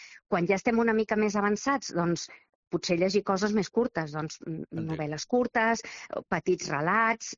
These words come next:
Speaker 1: poesia.
Speaker 2: És a dir, que quan ja tens la malaltia i les estàs desenvolupant en el principi, això també ajuda a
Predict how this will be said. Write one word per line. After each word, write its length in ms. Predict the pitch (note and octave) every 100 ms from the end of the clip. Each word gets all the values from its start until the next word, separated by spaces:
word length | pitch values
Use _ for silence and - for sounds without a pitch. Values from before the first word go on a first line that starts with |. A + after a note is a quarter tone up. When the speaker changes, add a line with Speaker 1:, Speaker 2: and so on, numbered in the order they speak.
| -
Speaker 1:
poesia. 760 | F#3+ D3 D3 G#3 A#3+ A3 A3+ A3+ _ _ -
Speaker 2:
És 160 | - D#3
a 60 | F#3+
dir, 100 | E3
que 100 | E3+
quan 160 | D#3+
ja 80 | E3
tens 140 | F3+ F3
la 80 |
malaltia 380 | F3 D#3+ C3+ E3
i 20 |
les 200 | D#3 C#3
estàs 280 | C3 - D#3
desenvolupant 640 | C#3 C#3 C3+ C3+ A#2+ D3+
en 80 | C#3+
el 100 | C3
principi, 520 | - B2+ A#2+ D3+ F#3 A3
això 240 | C#3 - D#3+
també 320 | D#3 C#3+ D3+
ajuda 480 | C#3 A#2 D#3+ F#3+ -
a 120 | C#3